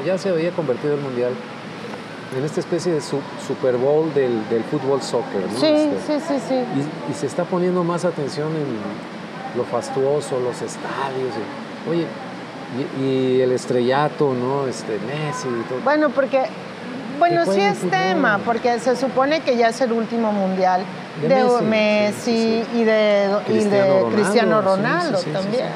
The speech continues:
Speaker 1: sí. Y, este, y de Herrera en México, ¿no? Por favor.
Speaker 2: De Herrera, hazme el favor.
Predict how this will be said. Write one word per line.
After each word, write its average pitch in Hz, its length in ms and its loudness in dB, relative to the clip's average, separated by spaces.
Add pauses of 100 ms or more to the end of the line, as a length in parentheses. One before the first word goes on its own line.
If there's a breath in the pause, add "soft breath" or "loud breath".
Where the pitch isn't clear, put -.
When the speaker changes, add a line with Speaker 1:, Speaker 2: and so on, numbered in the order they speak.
(720)
Speaker 1:
sí. 117 60 -2
Y, 113 220 2
este, 110 440 0
y 123 60 4
de 123 140 6
Herrera 151 520 4
en 120 120 0
México, 165 420 0
¿no? 120 120 -2
Por 92 680 -6
favor. 127 720 -2
Speaker 2:
De 175 80 4
Herrera, 202 720 4
hazme 226 220 4
el 180 80 0
favor. 180 400 4